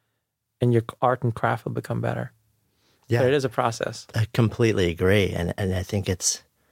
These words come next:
Speaker 2: the way that the process of creation transforms the creator is a, is a long time fascination of mine too.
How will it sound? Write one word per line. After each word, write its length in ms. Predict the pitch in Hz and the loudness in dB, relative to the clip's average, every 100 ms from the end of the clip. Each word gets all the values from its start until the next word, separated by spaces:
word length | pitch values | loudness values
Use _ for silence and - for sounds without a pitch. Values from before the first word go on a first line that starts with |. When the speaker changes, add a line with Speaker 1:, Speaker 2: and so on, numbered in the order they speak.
| _ _ _ _ - | _ _ _ _ -2
Speaker 2:
the 160 | 110 113 | 2 4
way 400 | 101 131 113 110 | 4 4 6 4
that 160 | 98 | 2
the 60 | 95 | -2
process 380 | 101 92 - 98 | -2 -2 -4 -8
of 120 | - | -4
creation 440 | 95 87 - 87 | 0 2 2 0
transforms 760 | - 90 87 90 - 90 87 - | -2 -2 -2 -2 0 0 0 -2
the 100 | 87 | -6
creator 580 | - 85 85 82 85 87 | -4 -4 -2 -2 -2 -4
is 200 | 85 85 | -2 -4
a, 100 | 92 - | -4 -2
is 240 | 101 90 | -2 2
a 120 | 82 85 | 0 0
long 300 | 85 87 - | 0 0 -2
time 220 | - 98 | -4 -4
fascination 520 | - 95 - - - | -4 -2 -2 -2 -2
of 60 | 92 | 0
mine 160 | 95 | 0
too. 240 | - 98 | 2 0